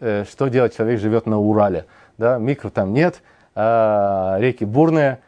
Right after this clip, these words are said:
и ему надо окунуть эту посуду. А как же быть? Да? Простой ответ. Ему надо было просто взять,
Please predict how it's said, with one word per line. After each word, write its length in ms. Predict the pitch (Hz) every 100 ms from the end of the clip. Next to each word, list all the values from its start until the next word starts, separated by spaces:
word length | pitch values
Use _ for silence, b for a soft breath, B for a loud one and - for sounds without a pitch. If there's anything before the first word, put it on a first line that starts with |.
| b b -
и 80 |
ему 240 | 143 160 135
надо 260 | 151 151
окунуть 380 | 139 131 117 120
эту 140 | 123 127
посуду. 440 | 123 104 92 -
А 120 | 101
как 200 | 104 127
же 140 | 127 104
быть? 280 | 87 90 b b b _ 117
Да? 220 | 123 151 -
Простой 400 | 135 143 180 151
ответ. 380 | - 160 180 - _
Ему 140 | 123 127
надо 200 | 131 117
было 140 | 110
просто 340 | 101 123 - 98
взять, 400 | 95 123 -